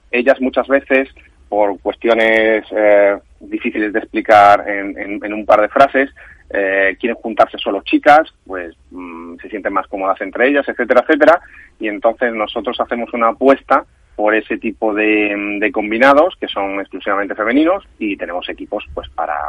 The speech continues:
para ellas. Evidentemente hay marcas que están muy, muy interesadas en, en, en ese target femenino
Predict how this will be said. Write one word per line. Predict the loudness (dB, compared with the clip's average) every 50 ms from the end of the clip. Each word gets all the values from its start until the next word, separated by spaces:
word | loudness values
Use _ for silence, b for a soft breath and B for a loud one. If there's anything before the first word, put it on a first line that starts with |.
| -10 -10 B B B B B B _
para | 4 6 6 6
ellas. | 4 2 -2 -2 -2
Evidentemente | -4 -2 -2 -2 0 0 0 2 2 2 2 2
hay | 4
marcas | 4 4 4 4 4 2 2 2 2 _ b b b b b _ _
que | -6
están | 0 2 4 4 4 2 -2
muy, | -4 -2 2 2 4 4
muy | 4 4 2 2 0
interesadas | 0 -2 -4 -6 -6 -6 -4 -6 -6 -6 -6 -12 -14 _ _ _ _
en, | -8 -8 -8 -6 -8 -10 -10 -12 -14 -16 b b b b b -10
en, | -6 -4 -2 -2 -4 -4 -8 -12 -10 -12
en | -8 -8
ese | -6 -6 -4 0 2
target | 2 2 4 2 -4 -4 -2
femenino | -2 -2 0 2 2 2 2 2